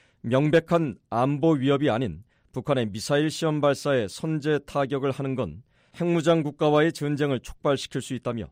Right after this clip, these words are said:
반대 입장을 밝혔습니다. 북한의 미사일이 명백히 미국 영토로 향한다면 영토 주권과 국민 보호를 위해 필요한 모든 대응을 해야 하지만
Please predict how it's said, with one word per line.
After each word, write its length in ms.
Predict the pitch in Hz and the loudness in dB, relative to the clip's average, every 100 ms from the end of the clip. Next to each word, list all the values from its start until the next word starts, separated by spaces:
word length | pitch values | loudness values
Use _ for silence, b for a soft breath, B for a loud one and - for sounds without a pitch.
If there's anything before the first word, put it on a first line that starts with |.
| _ _ _ | _ _ _
반대 300 | - 113 127 | -6 -4 0
입장을 260 | 131 - 135 | -2 -2 -4
밝혔습니다. 760 | 123 113 104 - 92 87 73 _ _ _ _ _ _ _ | -4 -4 -8 -10 -12 -12 -16 _ _ _ _ _ _ _
북한의 300 | - 147 156 | -2 2 2
미사일이 420 | 165 151 160 165 | 2 2 4 4
명백히 600 | 160 139 151 151 156 127 - | 2 2 0 -2 -2 -4 -4
미국 440 | 104 110 139 151 - - | -6 -2 0 -2 -6 -2
영토로 540 | 135 139 - 139 143 | 0 0 -2 0 0
향한다면 720 | 127 135 131 123 123 135 127 82 _ _ _ - | -2 -2 -2 0 0 0 -4 -8 _ _ _ -4
영토 480 | 131 143 139 160 143 | -2 0 0 0 0
주권과 560 | - 139 147 139 117 - _ _ _ | -4 -4 -2 -2 -4 -6 _ _ _
국민 400 | - 131 147 156 | -4 0 2 2
보호를 380 | 147 147 151 139 | 2 2 2 2
위해 240 | 139 104 - | 0 0 -6
필요한 480 | - 139 143 156 139 | -8 0 2 2 0
모든 360 | 117 135 156 | -2 -2 0
대응을 340 | 147 143 139 135 | 0 2 2 0
해야 180 | 131 123 | 2 0
하지만 460 | 107 123 95 80 | 0 -4 -6 -8